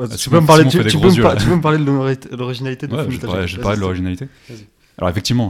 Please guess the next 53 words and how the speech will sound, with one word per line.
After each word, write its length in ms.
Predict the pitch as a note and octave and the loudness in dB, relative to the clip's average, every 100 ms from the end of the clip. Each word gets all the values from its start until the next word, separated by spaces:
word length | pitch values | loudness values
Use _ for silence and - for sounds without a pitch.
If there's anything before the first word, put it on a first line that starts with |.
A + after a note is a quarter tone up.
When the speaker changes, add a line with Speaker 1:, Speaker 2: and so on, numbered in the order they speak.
| F#2 | -6
Speaker 1:
moi, 160 | F#2+ G#2+ | -6 -4
j'avais 160 | G2 | -2
vu 120 | F#2+ | -4
plein 180 | - A2+ | -6 -6
de 40 | G2+ | -6
scènes 220 | A2+ G2+ | -6 -6
de 220 | F2+ E2+ | -6 -10
Full 140 | - | -10
Metal 160 | F2+ F2 | -12 -10
Jacket, 220 | F2 B2 | -10 -10
parce 100 | A2 | -12
que 40 | - | -16
c'est 80 | |
un 40 | E2 | -14
film 160 | F#2+ F2 | -14 -12
ultra 240 | G2+ G#2 | -10 -10
connu 240 | G#2+ A2 G2+ | -8 -8 -8
qui, 120 | - | -10
pour 100 | F2+ | -10
le 80 | F2 | -10
coup, 260 | - A2 _ _ | -12 -14 _ _
Speaker 2:
Mhm. 200 | A#2+ A#2+ | -16 -14
Speaker 1:
bah, 400 | F#2+ F2 F2 E2+ | -14 -12 -12 -14
vraiment 280 | E2 F2+ F#2+ | -12 -10 -10
est, 120 | E2+ | -10
est 200 | E2+ E2 | -12 -14
pleinement 320 | F2 - F#2+ F#2 | -16 -12 -10 -10
entré 160 | - | -10
dans 80 | F#2+ | -12
la 60 | F2 | -10
culture 180 | - | -12
populaire. 360 | F#2 - G2+ D3 - _ _ _ _ _ _ _ _ _ _ _ _ _ - | -12 -10 -10 -10 -14 _ _ _ _ _ _ _ _ _ _ _ _ _ -10
Mais 260 | G2+ G2+ | -6 -4
par 160 | G#2 F#2+ | -4 -6
exemple, 380 | F#2+ C3 D3 - | -4 -6 -6 -12
cette 260 | - - A2 | -14 -14 -8
ambivalence 560 | A2 A#2+ B2 C#3 C3+ G#2 | -6 -4 -2 -2 -4 -12
entre 260 | G2 A#2 | -12 -12
ce 100 | A2 | -14
qui 120 | - G2+ | -16 -20
f-, 360 | - - - - | -20 -20 -20 -14
est 60 | |
censé 240 | G#2+ G#2+ - | -12 -12 -12
te 80 | A2 | -12
faire 300 | G2+ G2+ F#2+ | -8 -8 -6
rire 400 | A#2 A#2+ - _ _ _ _ _ _ _ _ _ | -8 -10 -16 _ _ _ _ _ _ _ _ _
et 60 | |
censé 320 | G#2 G2+ - G2 | -14 -12 -12 -14
te 100 | F#2 | -16
faire, 320 | - F#2+ F2+ | -12 -12 -10
euh, 220 | F2+ F2 | -12 -14
te 100 | F#2 | -14
déranger, 500 | F2+ G#2 G2 G2 | -10 -8 -6 -8